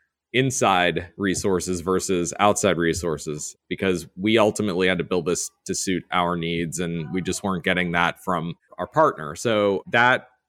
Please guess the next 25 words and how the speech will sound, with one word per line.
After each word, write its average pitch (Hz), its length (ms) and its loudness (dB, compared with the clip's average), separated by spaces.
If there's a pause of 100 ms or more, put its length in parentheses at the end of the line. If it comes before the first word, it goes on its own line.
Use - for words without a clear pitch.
(180)
created 113 840 2 (380)
some 123 140 -4
significant 107 680 0
challenges. 95 600 0
So 101 320 2
in 127 160 0
the 120 60 0
meantime, 120 500 0
you 104 60 2
have 107 100 0
to - 80 -10
keep - 220 -6
the 101 80 -4
lights 92 320 0
on 90 240 -4
while 92 180 0
you're 90 220 -2 (200)
building 90 380 -2
this. 80 220 -6
So 98 300 0
it 120 120 -2
was 127 260 2
a 98 360 2 (640)
pretty 165 180 4
methodical 117 920 2